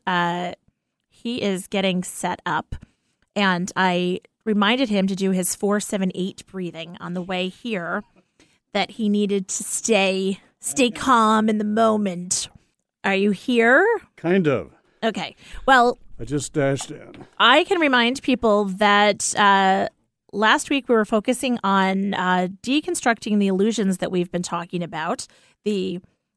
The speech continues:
Speaker 1: illusions, the things that have been built up over time, probably from some past narratives of childhood,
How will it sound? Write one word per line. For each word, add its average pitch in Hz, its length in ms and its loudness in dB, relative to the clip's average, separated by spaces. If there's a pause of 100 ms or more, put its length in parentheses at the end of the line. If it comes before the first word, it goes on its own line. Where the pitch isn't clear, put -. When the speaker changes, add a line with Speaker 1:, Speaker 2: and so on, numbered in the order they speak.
(120)
Speaker 1:
illusions, 214 680 2
the 190 120 -4
things 208 560 -4
that 185 440 -2
have 190 180 -4
been 180 360 0
built 226 300 0
up 226 120 -4
over 196 200 -2
time, 196 460 -2
probably 196 540 -4
from 185 260 -6
some 185 380 -6 (440)
past 196 360 0
narratives 190 500 -4
of 170 100 -12
childhood, 247 800 2